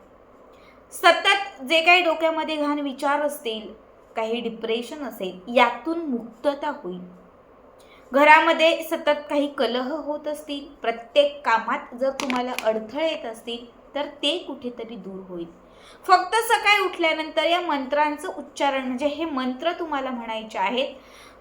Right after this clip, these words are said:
तुम्ही हे मंत्र म्हटल्यानंतर तुम्ही अनुभव घ्यायला सुरुवात घ्याल की सगळा दिवस तुमचा उत्तम गेलेला आहे. दिवसभरात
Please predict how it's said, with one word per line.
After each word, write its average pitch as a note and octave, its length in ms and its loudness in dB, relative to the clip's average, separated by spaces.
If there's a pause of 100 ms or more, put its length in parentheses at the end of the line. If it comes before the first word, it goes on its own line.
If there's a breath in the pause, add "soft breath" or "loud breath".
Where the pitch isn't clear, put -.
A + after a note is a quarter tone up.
तुम्ही E4 220 4
हे E4 320 0
मंत्र D4 600 0
म्हटल्यानंतर C4+ 880 0 (220)
तुम्ही D4 420 0 (240)
अनुभव C#4 560 4
घ्यायला C#4+ 320 -2
सुरुवात A3 380 -4
घ्याल G3+ 360 -8 (480 loud breath)
की D#4+ 100 0
सगळा D4 800 4
दिवस B3 460 -4
तुमचा C4+ 320 -4 (200)
उत्तम - 540 -2
गेलेला G3+ 480 -6
आहे. F#3+ 220 -10 (920 loud breath)
दिवसभरात F4 800 6